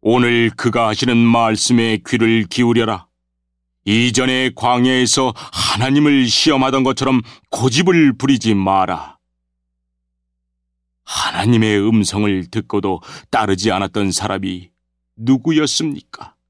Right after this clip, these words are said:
모세를 따라 이집트에서 나온 사람들이 아니었습니까? 또 하나님께서 사십 년 동안 누구에게 분노하셨습니까? 죄를 짓고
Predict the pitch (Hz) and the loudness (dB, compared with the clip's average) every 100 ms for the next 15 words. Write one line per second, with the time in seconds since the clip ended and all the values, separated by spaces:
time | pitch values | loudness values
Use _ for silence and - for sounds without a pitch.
0 | _ _ _ _ _ _ _ _ _ _ | _ _ _ _ _ _ _ _ _ _
1 | - 120 123 123 113 110 107 85 113 107 | -2 2 4 4 2 0 -2 0 0 0
2 | 95 _ _ - 120 113 120 127 117 127 | -2 _ _ -4 -2 -2 -2 0 0 0
3 | 120 127 123 - 135 135 135 143 143 143 | 2 2 0 0 -2 0 2 2 2 2
4 | 151 - 170 147 - - - _ _ _ | 2 0 0 -2 -6 -20 -20 _ _ _
5 | _ _ _ _ _ _ _ _ - 123 | _ _ _ _ _ _ _ _ 0 2
6 | 107 104 107 127 101 110 101 123 104 117 | 2 -2 -2 -2 0 0 0 0 0 -2
7 | 104 - - - 113 127 127 139 135 131 | -4 -8 -6 -2 0 0 2 2 2 2
8 | 127 135 131 127 117 - 135 156 151 165 | 0 0 0 -2 -6 -6 0 2 2 4
9 | 160 156 160 123 131 160 160 156 143 156 | 2 4 2 0 0 2 4 2 0 -2
10 | 170 151 90 - - - _ _ _ _ | -2 -4 -6 -14 -18 -18 _ _ _ _
11 | _ _ _ - - 208 208 202 170 110 | _ _ _ -8 0 4 4 4 2 2
12 | - 120 - - 110 | -2 -4 -6 -2 -2